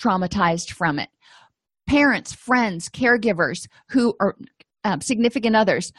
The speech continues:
who are involved in these people's lives are going to potentially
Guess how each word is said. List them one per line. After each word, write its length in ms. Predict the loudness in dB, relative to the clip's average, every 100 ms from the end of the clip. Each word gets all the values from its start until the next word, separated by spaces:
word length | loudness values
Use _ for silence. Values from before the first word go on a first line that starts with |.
| -20 -20 -2
who 160 | 2
are 100 | 4
involved 560 | 2 2 4 4 4 0
in 80 | -2
these 180 | -4 -4
people's 420 | -6 -6 -8 0
lives 540 | 2 4 4 0 -4 -12 -20 _
are 160 | 2 2
going 540 | 2 2 2 2 2
to 540 | 0 0 2 2 0 -4 _ _ _
potentially 920 | -4 0 4 4 2 -2 0 0 -2